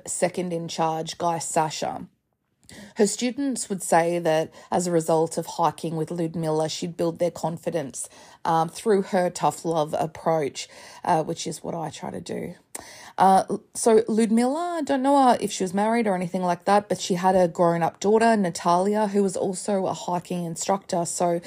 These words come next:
she'd passed that down, that love of it down to her daughter. And actually, Natalia would be leading a group in the same mountain range at the same time as Ludmilla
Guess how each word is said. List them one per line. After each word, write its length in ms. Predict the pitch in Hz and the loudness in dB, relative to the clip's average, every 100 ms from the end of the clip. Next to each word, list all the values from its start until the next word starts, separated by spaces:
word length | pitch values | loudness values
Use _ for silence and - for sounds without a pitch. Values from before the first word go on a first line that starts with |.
| - - | -12 -14
she'd 240 | - 180 | -10 -6
passed 260 | - 175 - | -2 -2 -2
that 160 | 165 | -8
down, 340 | 170 170 165 165 - - | -6 -6 -6 -10 -16 -12
that 140 | - 165 | -6 -2
love 240 | 165 170 | 0 -2
of 100 | 175 | -4
it 120 | 175 | -6
down 200 | - 170 | -4 -4
to 200 | 160 - | -6 -6
her 80 | 175 | -4
daughter. 520 | 165 175 190 151 131 - - - - | -2 -2 0 0 -2 -12 -16 -18 -6
And 120 | 170 | 0
actually, 380 | 220 - - 180 | 0 -2 -4 -4
Natalia 560 | 180 170 175 202 254 | -4 -2 0 2 0
would 140 | 247 202 | 0 -2
be 100 | 190 | -2
leading 400 | 180 175 180 175 | 0 0 0 -4
a 80 | 165 | -6
group 420 | - 180 180 170 | -8 -4 -4 -4
in 160 | - | -6
the 60 | 170 | -6
same 300 | 160 170 170 | -4 -4 -4
mountain 280 | 180 220 202 | -4 -4 -4
range 240 | 185 180 | -4 -4
at 80 | - | -8
the 60 | - | -8
same 300 | - 170 165 | -4 -4 -4
time 300 | - 180 185 | -8 -6 -6
as 180 | 165 175 | -6 -4
Ludmilla 580 | 175 170 156 151 156 | -6 -4 -6 -6 -8